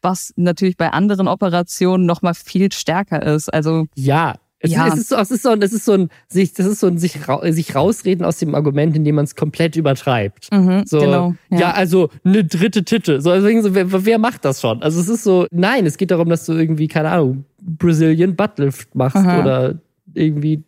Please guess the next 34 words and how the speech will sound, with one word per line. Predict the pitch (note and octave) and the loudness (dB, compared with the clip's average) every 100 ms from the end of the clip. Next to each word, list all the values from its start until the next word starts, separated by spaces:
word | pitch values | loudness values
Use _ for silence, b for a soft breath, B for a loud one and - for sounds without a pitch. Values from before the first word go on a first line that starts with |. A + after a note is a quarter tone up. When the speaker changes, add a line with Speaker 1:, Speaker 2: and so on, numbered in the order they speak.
| - | -2
Speaker 2:
dir | D#3+ | 0
die | D#3 | 0
Lippen | E3 G3 - | 0 -2 -2
aufspritzen | C3 - B2+ - | -4 -4 -8 -4
lässt | - F#3 | -2 0
Speaker 1:
Ja. | F#3 | 2
Speaker 2:
oder | F#3 | 0
sowas. | C3 C3+ | -2 -4
Irgendwas, | D#3 D3+ C#3 | -2 -2 -2
was | |
halt | D3 C3 | -4 -4
viel | - F3+ | 0 0
realistischer | D3+ D3 F3+ - C#3+ E3+ D3+ | 2 2 0 -2 -4 -2 -2
ist. | F3+ - - | -4 -8 -14
Speaker 1:
Vor | - A3 | -4 0
allem, | F#3 A#3 | 2 0
ich | G3+ | -2
frag | - A#3 | -4 -4
mich | B3 A3+ | -2 -2
immer | A3+ | -2
so, | G#3 G3+ F#3+ | 0 -2 -2
diese | F3+ G3 G3 | -2 -2 -2
Influencer | - C4 - A3 A3 G#3 | 0 0 0 -2 0 0
haben | G#3 | 2
ja | F3 | 2
alle | G3+ A#3 | 0 0
wahrscheinlich | G#3+ A3+ A3 G3 | -2 0 0 0
auch | |
schon | G3+ - | -4 -2
mal | F#3+ F#3 F#3 - - | 0 0 -4 -8 -20
Geld | - F#3+ G3+ | -4 -2 -2
für | - F3+ | -2 -2
Werbung | D#3+ D#3+ F#3+ B3+ | 0 0 0 0
bekommen | B3+ C4+ - C#4 D4 | 0 -2 -2 0 0